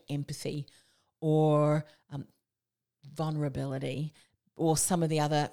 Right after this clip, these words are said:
feminine traits? And I, you know, air quote marks because feminine and masculine, whatever. It, being you, there's certain things that are just you,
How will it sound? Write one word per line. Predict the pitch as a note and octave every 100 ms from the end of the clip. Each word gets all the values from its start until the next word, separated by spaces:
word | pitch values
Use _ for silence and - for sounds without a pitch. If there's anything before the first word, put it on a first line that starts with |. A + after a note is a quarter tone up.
| -
feminine | D#3 D3 C#3+ C3+
traits? | C#3 D3+ C#3+ A#2 -
And |
I, | D#3 D3 -
you |
know, | D3 C#3+ - -
air | - D3
quote | D3 - C#3+ -
marks | C#3+ C#3 C#3 -
because | D3+ - D3 D3 - _ _ _ _ _ _
feminine | C#3+ D3 C#3+ C#3+ D3
and | C3+ C3 C3+ - _ _ -
masculine, | D3+ C#3+ - D#3 D3 D3+
whatever. | A#3 G#3+ C3 B2 C3 D3 _ _ -
It, | - G#3+ -
being | F#3 C#4 C4+ A#3+
you, | A3 A3+ G#3+ D#3+
there's | E3 F#3+
certain | - B3+ B3
things | A3 A#3 A3 A3
that | G3 F3
are |
just | E3+ F3+ -
you, | D#3 E3+ F#3 F3+ F#3